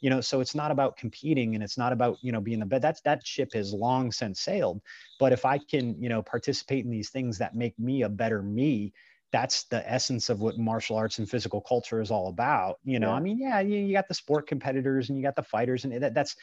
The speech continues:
Speaker 1: but that's not the bulk of the people that participate in these things.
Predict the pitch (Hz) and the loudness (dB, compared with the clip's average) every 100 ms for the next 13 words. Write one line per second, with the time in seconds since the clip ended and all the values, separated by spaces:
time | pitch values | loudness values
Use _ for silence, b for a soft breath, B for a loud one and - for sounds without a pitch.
0 | B B B - 190 - 160 - 185 185 | B B B 2 2 0 -6 -4 -4 -4
1 | - 123 120 104 123 131 120 101 - 143 | -6 -4 -2 2 2 2 -2 -4 -4 -6
2 | 143 104 90 - 104 143 - 104 110 107 | -2 -2 -4 -6 -4 -4 -4 -4 -4 -2
3 | 104 95 - 135 143 95 | -4 -6 -6 -4 -4 -4